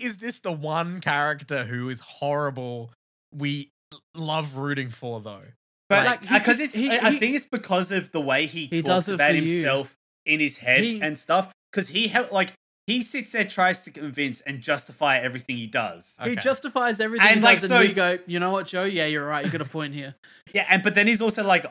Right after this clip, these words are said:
Speaker 2: "I gotta stop doing it." So you sorta, like, you sorta, you, A, what, like,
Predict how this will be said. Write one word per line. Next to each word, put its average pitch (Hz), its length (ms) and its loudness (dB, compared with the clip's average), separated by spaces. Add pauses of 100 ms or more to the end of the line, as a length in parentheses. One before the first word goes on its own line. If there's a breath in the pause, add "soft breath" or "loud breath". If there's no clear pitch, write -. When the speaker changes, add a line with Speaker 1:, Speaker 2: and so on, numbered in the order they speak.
Speaker 2:
"I 131 140 2
gotta 139 220 0
stop - 360 -4
doing 156 180 -2
it." 165 140 -8
So 208 80 -4
you 220 160 4
sorta, 254 300 2
like, 233 300 2 (600)
you 190 80 -6
sorta, 226 460 0 (160)
you, 185 200 0
A, 214 380 4 (320)
what, 185 380 0
like, 175 180 0